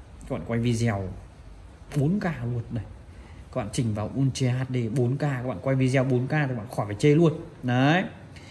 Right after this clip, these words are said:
Hai con Note chín nhà mình này thì là hai con nhà mình màn hình đẹp nhá. Hai con này nhà mình này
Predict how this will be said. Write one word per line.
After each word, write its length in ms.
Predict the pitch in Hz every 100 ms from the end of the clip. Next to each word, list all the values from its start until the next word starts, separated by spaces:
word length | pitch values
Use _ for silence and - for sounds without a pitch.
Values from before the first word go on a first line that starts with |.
| - - -
Hai 220 | 160 214
con 120 | 208
Note 160 | 208 220
chín 260 | - 170 185
nhà 100 | 185
mình 240 | 180 160
này 180 | 151 135
thì 100 | 135
là 100 | 127
hai 180 | 147 170
con 140 | 160
nhà 120 | 156
mình 300 | 135 143 123 127
màn 120 | 135
hình 120 | 135
đẹp 240 | 151 135
nhá. 100 | 170 185 - - - - - -
Hai 180 | 156
con 100 | 156
này 80 | 147
nhà 100 | 127
mình 180 | 131 117
này 140 | 113